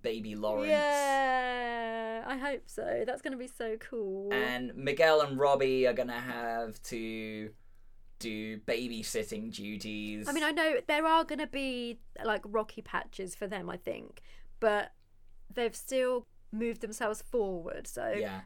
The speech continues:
Speaker 2: there will be times where how there'll be, like, a bit of arguing, a bit, you know,
Speaker 1: Yeah.
Speaker 2: still that, like, tension sometimes.
Speaker 1: I'm just happy to see Robbie, Miguel, Hawk, and,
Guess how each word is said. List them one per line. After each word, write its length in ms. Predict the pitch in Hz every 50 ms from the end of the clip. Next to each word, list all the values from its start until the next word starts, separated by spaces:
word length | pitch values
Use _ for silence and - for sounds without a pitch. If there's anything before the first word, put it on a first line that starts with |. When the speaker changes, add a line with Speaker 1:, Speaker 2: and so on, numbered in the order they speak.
| - -
Speaker 2:
there 120 | 269 285
will 240 | 285 359 370 359 -
be 160 | - 311 285
times 400 | - 247 277 269 254 247 233 -
where 140 | 262 247 262
how 280 | 233 240 233 226 220 214
there'll 280 | 214 208 202 208 208 - - -
be, 120 | 254 254
like, 160 | 240 220 220
a 40 | -
bit 120 | 190 214 -
of 80 | 180 190
arguing, 580 | 196 196 202 202 180 - 185 190 190 190 190 185
a 60 | 190
bit, 260 | 202 196 - - - -
you 100 | 254 302
know, 100 | 240 - -
Speaker 1:
Yeah. 180 | 214 202 196 190
Speaker 2:
still 240 | 349 320 277 269
that, 260 | - 254 233 - - -
like, 140 | 226 - -
tension 560 | - - 247 226 220 - - - 208 196 190
sometimes. 580 | 190 - - 196 185 - - - - - 226 226 - -
Speaker 1:
I'm 180 | - 208 247 254
just 240 | - - - - - - - -
happy 360 | - 160 165 160 - 170 160 -
to 140 | - -
see 640 | 143 - - - 131 110 104 101 101 101 104 101 - - - - - - - - - - - - - - - - - - - - _ -
Robbie, 720 | 127 117 110 139 160 175 165 175 185 185 185 196 208 208 - - - - - - - - - - - - - -
Miguel, 800 | 131 143 151 - 156 151 135 117 110 107 107 107 110 110 110 - - - - - - - - - -
Hawk, 920 | - - - 180 175 143 117 113 127 - - - - - - - - - - - - - - - - - - - - - - - - - -
and, 680 | 135 135 135 131 131 131 131 131 131 131 131 127 -